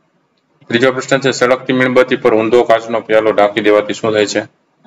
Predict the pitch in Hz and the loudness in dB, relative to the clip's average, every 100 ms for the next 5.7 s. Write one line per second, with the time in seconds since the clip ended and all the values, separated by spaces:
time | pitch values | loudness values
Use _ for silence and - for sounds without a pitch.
0 | _ _ - 101 110 110 113 120 123 123 | _ _ -6 2 2 2 -2 -2 -2 -2
1 | 117 110 113 113 110 110 110 113 113 113 | -2 0 0 -2 -2 -2 2 0 0 0
2 | 107 104 107 104 104 107 101 104 104 98 | 0 2 2 2 0 -2 -2 2 2 2
3 | 98 104 104 104 104 104 110 104 104 113 | -2 0 2 2 0 -4 0 0 2 2
4 | 110 95 - - _ _ 110 117 120 117 | 2 -2 -6 -16 _ _ -2 0 2 2
5 | 123 110 107 117 104 95 - | 0 -2 0 0 0 -4 -4